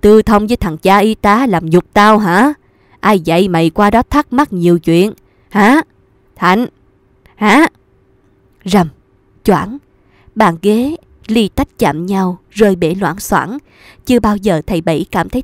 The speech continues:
tức giận như bây giờ. Máu nóng dồn ứ lên mặt, lên tay. Khúc roi mây quơ lia lịa trong khoảng không dung dúc.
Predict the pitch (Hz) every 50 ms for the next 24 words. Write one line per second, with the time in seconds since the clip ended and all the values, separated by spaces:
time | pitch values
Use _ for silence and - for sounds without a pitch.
0 | _ - 233 214 _ - 196 208 170 151 165 175 180 214 208 202 214 208 180 185
1 | 196 180 165 160 156 151 - _ _ _ _ _ - _ _ - - 226 220 220
2 | 240 262 254 240 226 254 285 226 208 214 175 156 160 - - - 247 254 285 302
3 | 294 233 202 196 208 196 - - _ _ _ _ _ _ _ - 226 226 208 196
4 | - - 214 202 196 196 185 _ _ _ _ _ _ _ _ _ - 302 - -
5 | 262 220 202 196 202 202 190 185 - - 214 208 202 190 208 202 196 190 196 165
6 | 147 151 170 - - 226 202 - - 175 170 - - 240 220 202 180 190 220 202
7 | 190 180 208 302 -